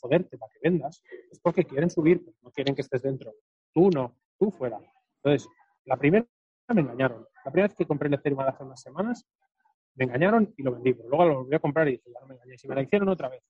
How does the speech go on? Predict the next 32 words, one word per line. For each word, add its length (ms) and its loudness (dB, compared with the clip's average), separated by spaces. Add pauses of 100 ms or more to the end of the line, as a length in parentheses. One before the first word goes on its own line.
después 260 -12
de 60 -8
que 80 -2
volví 180 0
a 60 -2
comprar, 240 -14
digo, 240 -16
"Joder, 320 -4
¿que 80 -20
tengo 120 -12
una 120 -4
cámara 240 -4
en 60 -12
casa 200 -4
o 60 -14
qué?". 80 -20 (520)
<laughs> 920 -8 (160)
Y, 100 -2 (180)
y, 120 -10
y, 240 0
pero 200 -6
digo, 200 -2
"No, 200 2
ya 120 -2
no 80 0
me 80 -2
engañáis. 480 -20
Hacéis 220 -2
la 80 2
guarrada 360 2
en 80 -10
Europa 400 -4